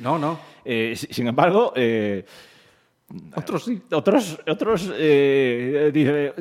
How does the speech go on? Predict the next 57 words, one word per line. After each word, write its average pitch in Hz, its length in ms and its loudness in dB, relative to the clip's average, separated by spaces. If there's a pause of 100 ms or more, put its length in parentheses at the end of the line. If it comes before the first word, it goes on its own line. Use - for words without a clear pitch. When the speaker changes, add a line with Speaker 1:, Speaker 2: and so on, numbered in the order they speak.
(120)
Speaker 2:
"¿Tierra 208 260 2
plana?". 220 460 4
Eh, 113 460 -2
¿por 113 180 0
qué 120 140 -4
no? 120 180 0 (260)
Porque - 300 0
si - 140 -2
fuera 113 240 2
plana, 151 340 0 (100)
pagaría 120 360 0
menos 139 180 -4
en 110 80 -6
gasolina, 117 420 -4
no 117 80 0
tengo 117 160 -2
que 113 100 -4
ir 113 80 -2
ni 113 120 0
para 104 160 0
arriba 117 160 0
ni 110 100 0
para 104 180 0
abajo. - 420 -6 (160)
Eh, 147 180 2
eh, 123 160 0
eh, - 220 -8 (160)
también 208 180 -10
Speaker 1:
Además, 143 300 6
Speaker 2:
te 175 60 10
Speaker 1:
claro, 165 120 10
Speaker 2:
digo 143 140 8
Speaker 1:
dicen, - 160 -4 (100)
"Sí, - 160 -8
podemos 202 300 -6
ver 202 100 -6
las 170 140 -4
estrellas 160 320 -4
todas 143 140 -6
las 127 120 -6
noches". 170 320 -8
Speaker 2:
Claro. 101 240 -2
Speaker 1:
Las 123 80 6
mismas, 196 300 0
además. 160 320 0
Speaker 2:
Y, 131 40 0
y - 40 0
si, 120 220 -2
si - 160 -8
es 107 100 -8
plana, 135 420 -4 (480)
¿por 104 160 -2
qué 123 120 -2
Monte 113 240 2
Porreiro 110 280 -2
está 113 220 -6
arriba? 160 340 -4